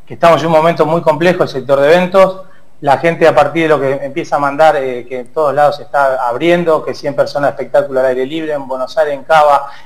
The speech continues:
y, y empieza, bueno, ¿y nosotros cuándo? ¿Y nosotros cuándo? Entonces, ahora la gente, eh, se nos está empezando a desva-, un poco ir de las manos porque ya no tenemos respuesta a eso. Entonces,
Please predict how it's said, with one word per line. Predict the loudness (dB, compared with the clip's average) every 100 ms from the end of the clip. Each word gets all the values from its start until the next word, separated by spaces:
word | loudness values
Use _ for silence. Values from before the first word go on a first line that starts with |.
| -10
y, | -10 -8 -8
y |
empieza, | -6 -2 2
bueno, | 2 0
¿y |
nosotros | -4 -2 0 0
cuándo? | 0 -4 -4
¿Y |
nosotros | -12 -10 -10 -6
cuándo? | -2 -2 -4 -12 -20 -20 -10
Entonces, | -8 -6 -6 -10 -2
ahora | 2 6 6 6
la | 4
gente, | 2 -2 -4 0 2 2 -2 -10
eh, | -8 -6 -8
se | -6
nos | -4 -4
está | 2 2
empezando | 2 -6 -4 -2
a |
desva-, | -2 -2 -4 -10 -18 -18 -18
un | -12
poco | -10 -6
ir | -6
de | -2
las | -2
manos | 0 0 0
porque | -4 -6
ya | -2
no | -2
tenemos | -2 -4 -4 -4
respuesta | -6 -6 -4 -4 -2
a | -4
eso. | -4 -10
Entonces, | -6 -4